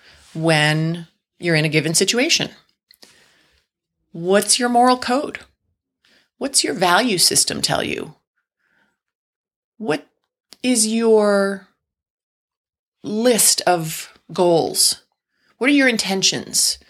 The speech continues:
both in sort of the big picture, in terms of what you want to be when you grow up and what kind of person you want to be when you grow up, and in the short term, what do you want to get done this afternoon? Or what do you want to accomplish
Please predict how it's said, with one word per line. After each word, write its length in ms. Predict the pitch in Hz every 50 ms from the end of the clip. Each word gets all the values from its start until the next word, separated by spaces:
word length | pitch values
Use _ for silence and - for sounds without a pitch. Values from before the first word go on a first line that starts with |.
| _ _ _ _
both 240 | - 190 190 185 190
in 140 | 190 180 170
sort 180 | - - 165
of 60 | 151 143
the 80 | 170
big 240 | 156 - 254 233 233
picture, 540 | - 247 240 - - 233 233 226 220 220 214 220 - _
in 140 | - 160 160
terms 240 | - - 175 170 165
of 80 | 170 160
what 100 | 185 -
you 100 | 180 180
want 140 | 180 170
to 60 | 160 156
be 160 | 190 202 202
when 160 | 196 185 180
you 80 | 180 175
grow 280 | - 180 165 160 165
up 200 | 190 233 247 240
and 100 | - 151
what 80 | 151 -
kind 160 | - 170 147
of 80 | 139 -
person 300 | - 247 226 - 254 233
you 100 | 233 226
want 140 | 226 226
to 60 | 226 214
be 120 | 220 220
when 160 | 214 214 208
you 100 | 202 202
grow 280 | 202 196 208 196 190 196
up, 240 | 196 196 190 - - - - - - - - -
and 140 | - 269 277
in 80 | 254
the 60 | 269
short 320 | 262 - - 285 226 - -
term, 320 | - 175 151 147 147 170
what 100 | 170 185
do 60 | 185
you 80 | 208 202
want 140 | 196 196 202
to 40 | 180
get 160 | 196 190 -
done 420 | 180 165 160 160 165 170 175 175 - _ -
this 120 | 185 -
afternoon? 680 | 196 175 175 - 190 190 185 170 147 - - 165 160 - _ _ _ _ _ - - _ _
Or 240 | - 180 175 175 170
what 220 | 170 175 185 185
do 100 | - 202
you 220 | 202 190 190 196 196
want 260 | 185 190 180 175 175
to 120 | - 190
accomplish 640 | 190 185 - 175 170 165 - 165 180 196 - - -